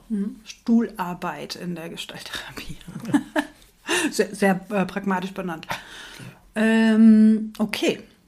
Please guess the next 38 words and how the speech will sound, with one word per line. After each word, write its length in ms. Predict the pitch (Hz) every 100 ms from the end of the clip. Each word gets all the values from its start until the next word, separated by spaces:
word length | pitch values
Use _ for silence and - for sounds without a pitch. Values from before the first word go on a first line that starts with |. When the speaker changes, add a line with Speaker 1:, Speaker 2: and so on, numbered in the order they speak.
| _ 220
Speaker 1:
Und 100 | 214
jetzt 180 | 226
aber, 240 | 214 196 190
weil 180 | 202 208
wir 60 |
da 240 | 202 202 202
auch 80 |
so, 160 | - 208
das 280 | 190 - 196
hat 120 | 214
ja 60 | 208
mit 120 | 196
dem 100 | 196 185
Systembrett 580 | 190 - 214 214 196 196
auch 160 | 185
zu 140 | - 185
tun, 320 | - 220 190
ne? 120 | 190
Bei 120 | 202 185
dem 80 | 190
Speaker 2:
Mhm. 40 |
Speaker 1:
Systembrett 500 | 175 123 208 202 202
ist 80 | 202
es 140 | 190
ja 80 | 202
dann 140 | 190 190
auch 240 | 196 196 -
eher 240 | 208 185
mit, 320 | 185 196 196 -
in 120 | 208
Anführungszeichen, 680 | 196 196 214 196 202 190 185
mehreren 520 | 190 208 220 202 196
Beteiligten 760 | 190 - 165 190 208 220 - 254
oder 200 | 208 190
Figuren. 880 | 185 175 180 202 208 214 254 320 349
Speaker 2:
Mhm. 260 | 135 131 165 - _ -
Speaker 1:
Vielleicht 360 | 202 196 -
finden 520 | - 226 220 - -